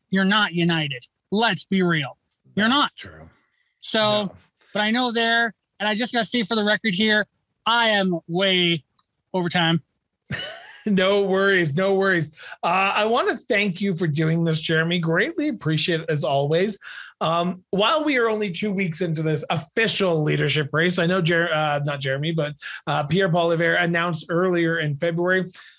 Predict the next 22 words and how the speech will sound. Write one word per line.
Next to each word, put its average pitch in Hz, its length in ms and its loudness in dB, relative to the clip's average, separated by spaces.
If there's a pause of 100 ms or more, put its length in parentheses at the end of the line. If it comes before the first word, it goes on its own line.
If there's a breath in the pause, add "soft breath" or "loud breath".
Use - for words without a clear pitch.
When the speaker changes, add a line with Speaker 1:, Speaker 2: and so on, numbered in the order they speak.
Speaker 2:
The 208 200 4
official 302 420 0
race 208 220 2
didn't 196 220 -2
really 185 180 0
get 175 160 2 (160)
underway 165 420 0
until 151 400 -2
about 180 460 -2
middle 175 560 0
of 160 300 0
the 160 100 2
beginning 196 340 0
of 147 220 0
March, 156 360 0
when 160 340 2 (360 loud breath)
all 190 220 2
the 175 100 -2
candidates 160 560 -2
started 143 600 -2
to 151 160 -4
announce. 175 440 -2